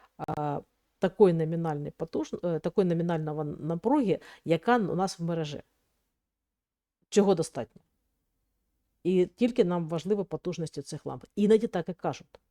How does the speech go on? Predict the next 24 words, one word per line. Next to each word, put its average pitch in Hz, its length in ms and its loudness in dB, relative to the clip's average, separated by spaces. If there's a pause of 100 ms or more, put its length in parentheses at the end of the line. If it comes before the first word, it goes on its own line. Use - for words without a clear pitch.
(720)
І 160 40 -8
тоді 175 300 2
у 202 60 8
вас 185 200 0
не 190 80 2
буде 170 260 -2
можливості 190 520 -4
сюди 180 320 -6
обчислити 175 680 -6
окремо 165 520 -6
опери. 139 380 -10
Тому 160 280 -4
дуже 160 260 -6
бажано, 202 360 -6
щоб 143 200 -8
ви 165 80 -8
такі 160 240 -10
формули 208 400 -6
могли 160 260 -4
робити. 147 400 -6 (380)
Але 175 200 0
тут 214 260 -4
перевіряти, 180 520 -2
е, 160 260 -4